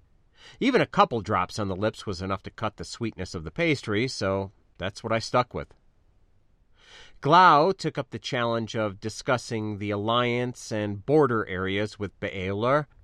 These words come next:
though I chimed in from time to time. The Countess had barely addressed me after that initial greeting, and then only in regard to the tea.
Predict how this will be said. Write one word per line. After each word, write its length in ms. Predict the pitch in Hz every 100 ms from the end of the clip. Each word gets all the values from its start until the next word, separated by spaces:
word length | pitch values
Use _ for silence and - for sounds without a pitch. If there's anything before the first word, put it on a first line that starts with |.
| -
though 280 | - 117 117 -
I 180 | 175
chimed 380 | 233 - 202 160
in 160 | 151 101
from 160 | -
time 260 | 90 104 90
to 60 | 80
time. 500 | - 120 85 73 - _ _ _ _ _ _ _ _ _ _ - - _
The 100 | 135
Countess 480 | 175 170 165 175 -
had 240 | 98 78
barely 340 | 113 147 156
addressed 420 | 151 131 139 120 -
me 300 | 92 80 73
after 300 | 98 98 110
that 160 | 87
initial 380 | 87 95 92 101
greeting, 560 | 85 95 104 107 107 104 _ -
and 180 | 110
then 460 | 120 151 123 113 123 -
only 340 | 107 95 95
in 80 | 90
regard 460 | 85 82 85 82
to 80 | -
the 100 | 90
tea. 480 | 98 180 147 95 -